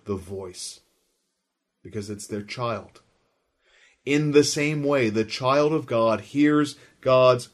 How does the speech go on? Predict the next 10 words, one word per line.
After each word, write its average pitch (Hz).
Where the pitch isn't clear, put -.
voice 120
speaking 113
in 107
his 101
word. 90
That 131
is 120
the 131
bottom 120
line. 98